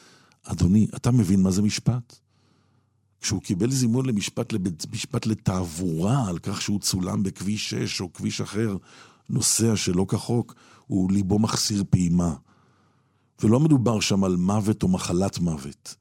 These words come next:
ולא מדובר גם על עשרים ושמונה שנה בית סוהר. מדובר על איזשהו כנס, והוא מפחד. למה הוא לא מפחד כשיש לו שופרות כל בוקר והוא הולך לעבודה רגיל,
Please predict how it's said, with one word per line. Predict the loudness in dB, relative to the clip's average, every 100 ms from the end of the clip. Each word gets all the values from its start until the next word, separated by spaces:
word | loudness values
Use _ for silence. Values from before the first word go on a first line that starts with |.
| _ _ _ _ _ _
ולא | -2 2
מדובר | 2 2 0 0
גם | 2
על | 2
עשרים | 2 0 0 0
ושמונה | 0 0 0
שנה | 0 0 0
בית | 0 -2
סוהר. | -2 -2 -4 -6 -10 -16 _ _ _ _ _ _ _ _ -8
מדובר | -2 2 2 4
על |
איזשהו | 4 2 2 0
כנס, | 0 2 2 2 0 -2 -4 -8 _ _ -6
והוא | -4
מפחד. | -2 -4 -4 -6 -8 -20 _ _ _ _ _ _ -8
למה | -2 0
הוא | 0
לא |
מפחד | -2 -4 -6 -6 -6
כשיש | -6 -4 -4
לו | -4
שופרות | -4 -4 -4 -4 -4
כל | -2 -2
בוקר | -2 -4 -4 -4
והוא | -2
הולך | 0 -2 -2
לעבודה | -4 -2 -4 -2
רגיל, | -2 -4 -2 -2 -4